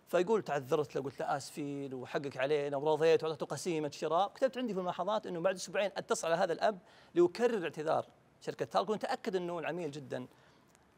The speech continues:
راضي. بالفعل بعد أسبوعين كلمته، قلت له: "ترى كرر اعتذارنا على الخطأ اللي صار من قبلنا، وآسفين وحقك علينا". فقال الأب:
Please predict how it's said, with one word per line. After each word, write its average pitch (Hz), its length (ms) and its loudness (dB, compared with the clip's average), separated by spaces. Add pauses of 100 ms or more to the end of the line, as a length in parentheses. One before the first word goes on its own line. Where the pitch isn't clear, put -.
راضي. 113 260 0
بالفعل 240 360 2
بعد 196 100 -2
أسبوعين 165 380 -2
كلمته، 156 440 -2
قلت 165 220 -8
له: 131 80 -4
"ترى 123 240 -8
كرر 147 240 -2
اعتذارنا 131 360 0
على 113 100 -6
الخطأ - 280 -6
اللي 117 460 -12
صار 123 260 -4
من 120 100 -8
قبلنا، 135 540 -4 (600)
وآسفين 127 520 -2 (100)
وحقك 127 360 -6
علينا". 117 320 -6 (260)
فقال 214 280 -2
الأب: 165 380 -2